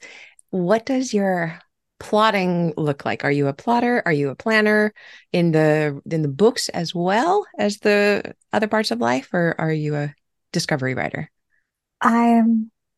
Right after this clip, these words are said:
Speaker 2: more discovery. I wish I was more of a plotter. Uh, I have tried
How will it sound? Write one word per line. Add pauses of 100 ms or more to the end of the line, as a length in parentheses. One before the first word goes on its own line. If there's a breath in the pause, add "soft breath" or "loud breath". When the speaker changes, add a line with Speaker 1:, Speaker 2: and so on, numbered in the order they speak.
(140)
Speaker 2:
more
discovery.
I
wish
I
was
more
of
a
plotter.
Uh, (180)
I
have (400)
tried